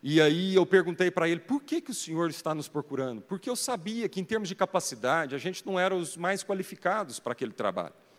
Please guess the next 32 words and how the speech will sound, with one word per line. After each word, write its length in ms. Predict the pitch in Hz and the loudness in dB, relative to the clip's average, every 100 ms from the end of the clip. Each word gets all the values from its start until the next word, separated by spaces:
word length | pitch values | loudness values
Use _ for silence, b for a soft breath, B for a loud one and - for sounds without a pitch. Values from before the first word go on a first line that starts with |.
| B B B B | B B B B
Mas 180 | - 143 | -2 4
aí 60 | 214 | 4
ele 160 | 220 | 4
falou 260 | 208 190 202 | 2 4 8
algo 260 | 196 202 185 | 8 6 2
que 120 | 202 | 0
eu 60 | |
nunca 220 | 190 240 - | 0 -2 -6
esqueci 460 | - 208 - 208 | -4 -2 -2 -2
na 80 | 196 | -2
minha 160 | 170 135 | 0 0
vida, 240 | 151 170 | -2 -4
porque 260 | 175 170 190 | -6 0 2
eu 60 | |
vi 180 | 165 190 | 2 -4
Deus 320 | 151 196 185 | 0 0 0
usando 420 | 196 139 180 208 | -6 -4 -2 0
a 40 | 175 | -2
vida 180 | 160 185 | -2 -4
daquele 360 | 180 202 190 | -2 -2 -2
homem 400 | 151 170 165 131 B B B | 0 0 0 -4 B B B
para 120 | 156 | -2
dizer 320 | 160 156 156 | 0 0 2
algo 260 | 147 139 143 | 4 4 4
ao 60 | 127 | 0
meu 120 | 120 | -4
coração. 400 | - 101 - 113 | -2 -4 -4 -4
Ele 140 | 135 | -4
disse 240 | 127 139 120 | -2 -4 -6
assim, 340 | - 123 110 | -6 -6 -8
"Por 220 | - 117 | -6 -8
quê? 540 | - 165 175 156 - | 4 6 6 4 -8